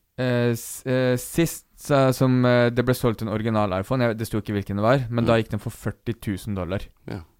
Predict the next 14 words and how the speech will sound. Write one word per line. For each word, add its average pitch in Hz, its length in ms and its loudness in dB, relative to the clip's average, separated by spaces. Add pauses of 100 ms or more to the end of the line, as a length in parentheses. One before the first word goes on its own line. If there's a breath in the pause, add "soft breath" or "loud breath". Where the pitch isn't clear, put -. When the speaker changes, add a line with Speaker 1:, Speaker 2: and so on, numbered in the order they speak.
(1080)
Speaker 1:
Det 113 120 2
er 107 180 4
hva 107 160 2
da, 113 100 2
fire 117 300 -2
hundre 95 180 -2
tusen? 104 400 -6 (840)
Speaker 2:
Ja, - 60 -14 (180)
cirka. - 340 -16 (160)
Speaker 1:
Ish. - 460 -2 (1400)
Og, 135 460 4 (200)
og 135 100 6
jeg 135 140 4
bare 139 120 6